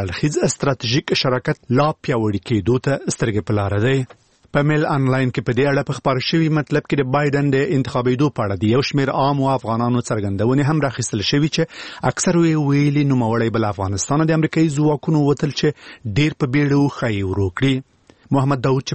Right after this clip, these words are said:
په کابل کې جامع پلوري ویلي چې بایدن به دغه جګړه ختمه کړي، خو هغه به په یو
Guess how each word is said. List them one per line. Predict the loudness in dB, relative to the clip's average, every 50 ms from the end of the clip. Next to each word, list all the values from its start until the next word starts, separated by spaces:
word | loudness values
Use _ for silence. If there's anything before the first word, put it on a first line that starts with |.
| -6 -4
په | -2 -2
کابل | -2 0 0 0 0 0
کې | 0 0 0 -2 -2 -2 0 0
جامع | 2 2 2 0 0 0
پلوري | 0 2 2 2 4 4
ویلي | 4 4 4 4 2 2 0
چې | -2 -2 0
بایدن | 0 0 2 2 0 0 0
به | 0 0 0 -2
دغه | 0 0 0 0
جګړه | 0 0 0 -2 -2 -4
ختمه | -6 -2 0 -2 -2 0
کړي، | -2 -2 -2
خو | -2 -2 -4 -6 -20 -20 -10 -4 -2 0
هغه | 0 0 -2 -2 0
به | -2 -2 -2 -6 _ -10 -4 -2
په | -2 0 0 0 2 2
یو | 2 2